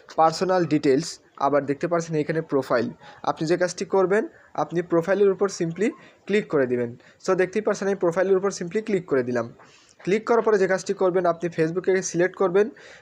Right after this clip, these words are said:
সিলেক্ট করে যে কাজটি করবেন, এইখানে দেখতে পারছেন যে নেম, আপনি যে কাজটি করবেন নেম এই অপশনটার উপর simply ক্লিক করে দিবেন। So দেখতেই পারছেন আমি ক্লিক করে দিলাম। ক্লিক করার পরে দেখুন আমার আইডির নাম দেয়া আছে যে হাফিজুর রহমান নাসির। আপনি এবার যে কাজটি করবেন,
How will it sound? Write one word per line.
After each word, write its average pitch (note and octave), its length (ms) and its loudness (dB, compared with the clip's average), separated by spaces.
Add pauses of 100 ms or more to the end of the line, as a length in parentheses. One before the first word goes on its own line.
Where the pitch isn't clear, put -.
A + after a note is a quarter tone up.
সিলেক্ট F#3+ 320 0
করে G3+ 140 4
যে E3+ 120 2
কাজটি E3 280 -2
করবেন, E3+ 320 0
এইখানে D#3 300 0
দেখতে D3 260 -2
পারছেন E3 400 -2
যে C#3+ 140 0
নেম, D3 340 0 (440)
আপনি D#3+ 260 -4
যে E3+ 100 0
কাজটি F3 300 -2
করবেন F#3 340 2
নেম E3 320 0
এই D3+ 180 2
অপশনটার E3+ 360 -2
উপর F#3 140 -2
simply F#3 380 -6
ক্লিক F3+ 240 -2
করে C3+ 180 0
দিবেন। A#2+ 220 -2
So E3+ 160 -6
দেখতেই D#3+ 260 -2
পারছেন F3 300 -2
আমি F#3+ 200 2 (320)
ক্লিক G3 260 0
করে C#3+ 140 2
দিলাম। B2 320 0
ক্লিক A3 240 -2
করার A3 140 4
পরে G#3+ 180 2
দেখুন F3 280 0
আমার F3 220 2
আইডির D#3 260 2
নাম D#3+ 260 0
দেয়া E3 140 6
আছে D3+ 220 0
যে D#3 200 2
হাফিজুর E3 400 0
রহমান D#3 280 -2
নাসির। E3+ 420 0 (300)
আপনি D#3+ 220 0
এবার F#3 160 2
যে F3+ 100 4
কাজটি F#3 300 -2
করবেন, E3+ 460 4